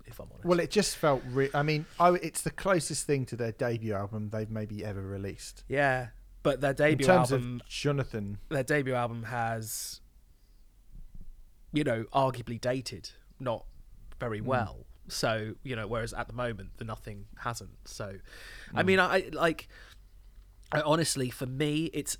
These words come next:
Speaker 1: easily top five Korn record. It might even be
Speaker 2: Mm.
Speaker 1: top three, The Nothing. Uh, I think it's
Speaker 2: Wow.
Speaker 1: fantastic.
Speaker 2: It is great. It is f-, it's fucking, it's a fucking great record. And it is a hard album to follow up.
Speaker 1: It is, yeah.
Speaker 2: I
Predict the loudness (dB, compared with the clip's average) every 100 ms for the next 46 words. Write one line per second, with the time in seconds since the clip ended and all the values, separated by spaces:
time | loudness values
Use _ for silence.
0 | -4 0 2 2 0 -2 -2 -2 0 0
1 | 0 -2 -4 -4 -4 -6 -2 -2 -4 -10
2 | -10 -8 -8 -8 -10 -10 -10 -6 -6 -6
3 | -10 -10 -10 -10 -16 -16 -14 -12 -12 -12
4 | -12 -14 -18 -18 -18 -10 -6 -4 -6 -8
5 | -8 -6 -4 -6 -6 -4 -4 -6 -8 -10
6 | -12 -12 -12 -12 -16 -16 -14 -14 -16 -18
7 | -20 -6 0 2 4 4 2 2 2 2
8 | -2 _ _ -20 _ _ -20 _ -4 -2
9 | 0 -2 -6 -8 -6 -8 -2 -2 -2 -2
10 | -6 -6 -8 -10 -4 -4 -2 -6 -8 -8
11 | -2 -2 -2 -6 -8 -6 -6 0 2 4
12 | 0 -8 -20 -20 -20 -20 -20 -20 -2 2
13 | 6 6 6 4 6 6 4 -2 -6 -8
14 | -8 -6 -6 -4 -2 0 0 -4 -4 -2